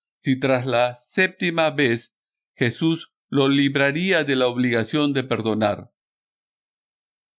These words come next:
Y muy amablemente, el Señor Jesús instruyó a sus discípulos que siete veces no era el límite máximo. El límite máximo es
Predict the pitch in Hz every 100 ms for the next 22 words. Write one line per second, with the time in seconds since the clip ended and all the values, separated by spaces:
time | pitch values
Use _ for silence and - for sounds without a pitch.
0 | _ _ _ 131 120 147 151 143 147 147
1 | 143 143 139 131 120 127 - _ _ -
2 | 113 123 123 156 156 156 - 156 143 -
3 | 185 170 170 175 160 165 147 - 123 -
4 | 196 180 175 180 147 139 131 131 - _
5 | _ _ 135 127 196 196 180 175 170 151
6 | 139 151 147 139 160 196 160 123 113 117
7 | 113 - 98 95 - _ _ _ _ _
8 | _ _ _ 110 127 165 156 151 160 147
9 | 143 131 131 123 123 123 123 131 131 -